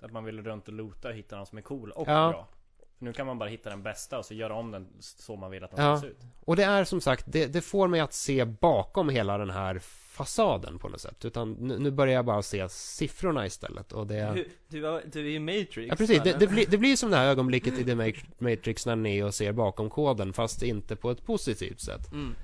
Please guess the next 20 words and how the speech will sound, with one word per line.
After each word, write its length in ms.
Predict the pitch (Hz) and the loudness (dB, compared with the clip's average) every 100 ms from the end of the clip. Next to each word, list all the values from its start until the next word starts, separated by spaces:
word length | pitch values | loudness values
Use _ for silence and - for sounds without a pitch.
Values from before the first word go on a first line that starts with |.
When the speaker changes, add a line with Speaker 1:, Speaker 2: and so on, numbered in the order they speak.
| - - | -12 -10
Speaker 2:
Eh, 260 | 113 107 101 - - - | -6 -4 -4 -8 -12 -8
Speaker 3:
Så 160 | - 170 | -2 0
är 100 | 131 | 0
det 60 | |
Speaker 2:
och, 80 | 151 | -2
Speaker 3:
ju. 60 | - - | -2 -6
Speaker 2:
och 80 | 151 | -2
det 60 | 143 | 0
här 140 | 131 | 2
är 40 | 123 | 2
väl 140 | 113 | 0
egentligen 260 | 98 95 104 | -2 -2 0
bara 180 | 104 | 0
skitkritik, 640 | 98 135 110 - 202 180 - | 2 2 0 2 4 4 0
för 180 | - 98 | -8 -6
jag 300 | 92 95 90 | -4 -4 -4
tycker 320 | 98 - 104 | -10 -8 -8
att 100 | 101 | -8
spelet 320 | - 101 104 | -8 -10 -6
är 440 | 104 104 104 104 | -4 -4 -4 -6